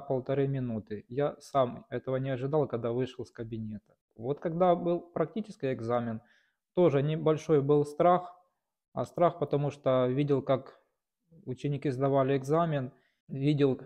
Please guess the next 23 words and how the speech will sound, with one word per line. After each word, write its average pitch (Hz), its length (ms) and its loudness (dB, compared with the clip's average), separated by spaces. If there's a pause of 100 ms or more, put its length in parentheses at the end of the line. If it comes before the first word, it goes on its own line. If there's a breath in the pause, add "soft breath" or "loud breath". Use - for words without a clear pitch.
(120)
каждый 139 300 4
выходит 139 360 0
с - 60 -2
автомобиля, 147 540 2
даже 127 420 0
не 131 220 -4
проехал 131 500 -2
и 123 220 -8
двух 127 320 -6
метров. 117 440 -8 (340)
Думаю, 123 300 -4
я 151 340 4 (280)
то 139 100 0
же 139 120 0
самое, 117 540 0
э, - 440 -20
со - 140 -10
мной 123 280 -6 (100)
произойдет. 117 500 -4 (360)
Я 196 120 0
сел 208 180 0
в 196 40 6
автомобиль, 170 680 2